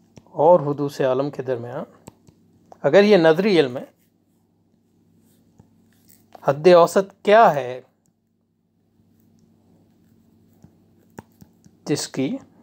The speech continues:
बुनियाद पर तुमने इनके दरमियान ताल्लुक़ कायम किया? तो हमारे पास अफ़गानिस्तान वहाँ हद औसत थी, तो हमने काबुल और एशिया के दरमियान ताल्लुक़ कायम किया।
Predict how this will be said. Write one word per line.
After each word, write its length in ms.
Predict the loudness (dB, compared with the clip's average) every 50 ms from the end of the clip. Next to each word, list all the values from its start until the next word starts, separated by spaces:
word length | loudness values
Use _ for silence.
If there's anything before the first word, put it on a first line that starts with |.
| _ _ -6
बुनियाद 400 | -4 -2 0 0 0 0 -2 -4
पर 240 | _ _ -8 -8 -8 -10 -18 _ _ _ _ _ _ _ _ _ _ _ _ _ _ _ _ _ _ _ _ _ _ _ -20 _ _ _ _ _ _ _ _ _ _ _ _ _ _ _ _ _ _ _ _ _ _ _ -20 _ _ _ _ _ _ _ _ -20 _ _ _ -20 _ _ _ _ _ _ _ _ _ _ _ _ -20 -20 -20 -20 _ _ _ _ _ _ _ _ -20 _ _ _ -20 _ -6
तुमने 340 | -6 -6 -4 -6 -8 -10 -12 -16 _ _ _ _ _ _ _ _ _ _ _ _ _ _ _ _ _ _ _ _ -8
इनके 280 | -8 -8 -8 -10 -8
दरमियान 500 | -6 -6 -6 -6 -8 -10 -10 -12 -14 -16 -20 _ _ _ _ _ _ _ _ _ _ -20 _ _ _ _ -20 _ _ _ _ _ _ _ _
ताल्लुक़ 220 | -6 -4 -4 -4 -4
कायम 240 | 0 0 0 0 -2
किया? 220 | -6 -6 -8 -8
तो 140 | -6 -8 -4
हमारे 220 | -2 0 -2 0
पास 160 | 0 -2 -2
अफ़गानिस्तान 680 | 0 -2 -4 -4 -4 -4 -4 -4 -4 -2 0 0 0 0
वहाँ 200 | 0 0 0 0
हद 140 | 0 -2 -4
औसत 320 | -6 -6 -8 -12 -16 -14 -16
थी, 80 | -20 -18
तो 140 | -16 -14
हमने 180 | -12 -12 -12 -12
काबुल 380 | -8 -8 -8 -8 -8 -8 -8 -8
और 100 | -6 -6
एशिया 300 | -8 -8 -8 -12 -10 -10
के 80 | -10
दरमियान 360 | -10 -10 -12 -12 -12 -14 -16
ताल्लुक़ 340 | -12 _ -10 -8 -8 -10 -12
कायम 220 | -10 -10 -10 -10 -14
किया। 220 | -14 -14 -14